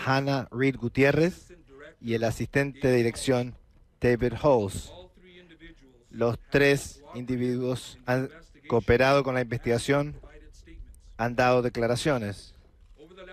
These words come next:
En las últimas, últimos días, nuestro equipo ha trabajado para entrevistar a las personas, realizar allanamientos y colectar y procesar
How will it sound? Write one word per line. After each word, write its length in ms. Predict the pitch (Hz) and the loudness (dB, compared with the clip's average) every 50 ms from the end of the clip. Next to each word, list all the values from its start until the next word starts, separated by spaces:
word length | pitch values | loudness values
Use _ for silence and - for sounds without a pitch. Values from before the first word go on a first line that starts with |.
| 185 190 180 _ _ 180 190 185 - 185 180 180 175 180 180 - - - - - - - - - - | -20 -20 -20 _ _ -20 -20 -20 -14 -12 -12 -12 -10 -12 -14 -14 -14 -16 -16 -18 -18 -18 -18 -12 -8
En 140 | - 117 117 | -6 -2 0
las 240 | 120 123 117 - - | 0 0 0 0 -2
últimas, 720 | 123 117 - 131 123 123 120 123 117 107 - - - - - - - - - 175 170 160 151 160 160 - _ _ 165 _ _ 160 160 - - | -4 -2 -2 -2 0 2 4 2 2 0 -4 -10 -18 -20 -20 -20 -20 -20 -20 -20 -20 -20 -20 -20 -20 -20 _ _ -20 _ _ -20 -20 -14 -10
últimos 400 | 120 117 - 123 117 117 117 113 | -8 -6 -6 -4 -2 -2 2 4
días, 500 | 139 143 143 139 143 143 139 - - - | 4 6 6 6 4 4 2 -2 -10 -18
nuestro 300 | - 123 123 - - 135 | -14 -14 -10 -6 -2 -2
equipo 380 | 127 - - 151 143 - 156 139 | -2 -2 -4 -6 0 2 4 4
ha 80 | 135 123 | 4 4
trabajado 800 | - 127 123 123 120 - - 139 135 135 139 139 139 135 131 - _ _ _ _ _ _ _ - | 4 2 2 2 0 -2 0 0 2 4 4 2 2 0 -4 -10 _ _ _ _ _ _ _ -2
para 360 | 120 120 120 120 113 113 117 - | 2 2 2 2 2 0 -2 -6
entrevistar 960 | 110 110 104 - 117 110 107 113 110 - - - 123 120 123 123 123 120 - | -12 -14 -8 -6 -4 -4 -2 -4 -6 -8 -4 -2 0 2 2 2 0 0 -4
a 60 | - | -8
las 120 | 113 107 - | -10 -8 -8
personas, 480 | - - 120 - - 135 131 139 127 | -6 -8 -6 -4 -4 -2 -2 -2 0
realizar 580 | 117 117 113 107 110 - - 127 120 120 117 110 - - - 170 - - | 0 -2 -2 -4 -4 -2 0 2 2 2 0 -4 -12 -16 -20 -20 -14 -8
allanamientos 880 | - 113 - 123 117 117 120 131 135 131 - 135 135 131 123 - - - - - - - 165 - - - - - 127 _ _ _ _ _ - - | -6 -2 0 0 0 0 0 0 -2 0 0 0 0 0 -2 -6 -14 -20 -20 -20 -20 -20 -20 -20 -20 -20 -20 -20 _ _ _ _ _ _ -20 -14
y 120 | - 117 104 | -12 -12 -6
colectar 840 | - - 120 120 120 110 - - 135 131 127 127 131 123 123 120 123 - | -2 2 2 2 2 0 0 0 2 4 4 4 2 0 -2 -6 -12 -16
y 80 | 113 | -16
procesar 720 | - - - 107 120 123 107 - 123 117 113 117 113 110 107 | -12 -10 -10 -8 -8 -8 -4 0 2 2 2 2 0 -2 -6